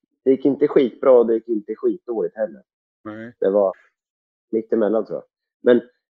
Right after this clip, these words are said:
Speaker 1: inför sista säsongen där, eller sista deltävlingen, så i finalen, så var det några,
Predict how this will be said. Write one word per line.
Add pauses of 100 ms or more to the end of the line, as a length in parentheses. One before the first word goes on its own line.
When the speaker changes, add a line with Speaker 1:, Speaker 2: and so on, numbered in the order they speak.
(140)
Speaker 1:
inför
sista
säsongen
där,
eller
sista (260)
deltävlingen, (120)
så (200)
i
finalen,
så (720)
var
det
några,